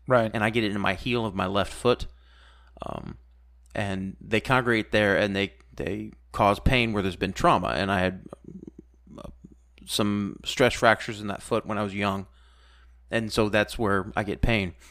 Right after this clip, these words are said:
Speaker 2: Um, and those are the worst thing for it.
Speaker 1: Yeah.
Speaker 2: Because,
Speaker 1: Hmm.
Speaker 2: yeah.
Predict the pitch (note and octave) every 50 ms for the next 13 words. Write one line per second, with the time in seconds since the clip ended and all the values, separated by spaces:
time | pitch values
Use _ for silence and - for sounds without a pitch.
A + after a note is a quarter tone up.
0 | - - - - - - - G2+ F#2 F#2 F2 A2+ C#3 D3 C#3 B2 A2 A#2+ A2 G#2
1 | A2 G#2+ G2 - - - B1+ C2 D#2 E2 - - - - - - - - - -
2 | - _ _ - C3+ C3 A#2 A2 G2+ - - - - A2+ A2 - A2 G2+ - C#3
3 | C3+ A#2 - - - F2 G2 -